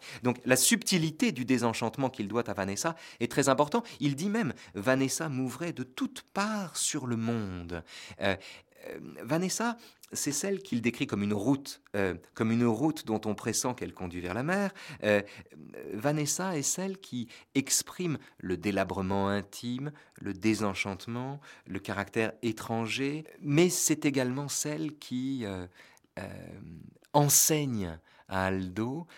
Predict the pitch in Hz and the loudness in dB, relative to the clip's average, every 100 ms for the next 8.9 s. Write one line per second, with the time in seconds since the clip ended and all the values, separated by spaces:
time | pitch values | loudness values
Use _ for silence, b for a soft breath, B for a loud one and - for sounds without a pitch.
0 | B 104 113 135 147 135 - 101 104 92 | B 0 0 0 -4 -6 -10 -2 0 2
1 | 113 107 98 98 85 101 127 127 95 - | 2 0 -2 -4 -4 -4 -4 -4 -4 -4
2 | - 117 107 B B 101 101 104 104 110 | -4 -6 -6 B B -2 2 4 4 2
3 | 127 120 B B 98 104 - 101 - 131 | 0 -6 B B -2 0 0 -4 -6 -6
4 | 107 87 - 92 87 B B B 92 85 | -4 -6 -6 -8 -8 B B B -2 0
5 | 85 85 82 82 - 113 104 92 85 - | 0 0 -2 -4 -2 2 4 4 0 -4
6 | - - - - 52 50 50 50 50 50 | -14 -16 -14 -14 -16 -16 -18 -20 -20 -20
7 | 50 50 50 - _ _ - - 87 - | -20 -20 -20 -20 _ _ -14 -8 -6 -2
8 | 95 110 110 85 82 80 - - | 0 4 2 0 -10 -12 -14 -12